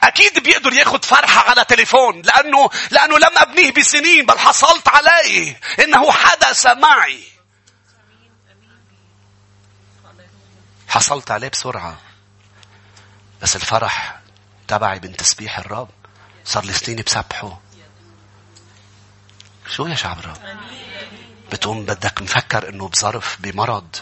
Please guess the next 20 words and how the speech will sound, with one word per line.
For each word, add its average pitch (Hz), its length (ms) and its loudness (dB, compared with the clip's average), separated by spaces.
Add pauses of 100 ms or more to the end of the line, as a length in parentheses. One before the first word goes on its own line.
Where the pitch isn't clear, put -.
بوجع، 95 540 -6
بألم، 87 560 -8 (800)
باقتصاد، 113 720 -4 (260)
بدولار 117 320 0
عم 101 120 -8
بيطلع، 98 480 -12 (160)
بدك - 180 -10
توقف - 340 -6
تسبيح - 340 -8
الرب؟ 107 320 -8 (580)
ببنزين 113 560 -4
غالي 117 260 0
بدك 98 180 -12
توقف - 420 -8
تكون 107 240 -16
هون؟ 123 240 -12 (1700)
شو - 180 -8
يا 131 80 -8
شعب 110 240 -2
الرب؟ 113 360 -14